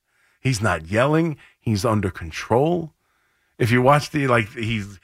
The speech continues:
he's going through some papers. He's moving his phone around. He's like, he's in his element. That was, I did not <laughs> see that coming. If you get a chance, check out the Stephen A. Smith podcast.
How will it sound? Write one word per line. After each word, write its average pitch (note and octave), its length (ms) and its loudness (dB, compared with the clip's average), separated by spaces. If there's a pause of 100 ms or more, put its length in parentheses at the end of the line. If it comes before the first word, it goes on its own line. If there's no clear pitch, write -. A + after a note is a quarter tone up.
(120)
he's A2 180 -4
going A#2+ 280 2
through A2+ 140 -2
some G2 200 -2
papers. D#3+ 540 -2
He's F#2+ 180 -6
moving G#2 280 -2
his F#2+ 120 -4
phone E3 280 4
around. E3 440 4
He's A#2 180 -8
like, G#2 240 -2 (540)
he's A#2 180 -4
in D3 120 2
his B2 120 -2
element. B2+ 380 2 (1500)
That B2 180 4
was, D3+ 380 0
I A#2 100 2
did A#2+ 180 -6
not B2 240 -2
<laughs> - 20 -16
see - 220 -6
that B2+ 260 -4
coming. F#2 340 -6 (420)
If A#2+ 100 -10
you C3+ 80 -2
get C#3+ 160 0
a B2 40 -8
chance, A2+ 680 -2 (580)
check C3+ 180 0
out B2 160 2
the A2 80 -8
Stephen A2 680 -4
A. G#2+ 120 -2
Smith G#2 320 -8
podcast. E2+ 560 -6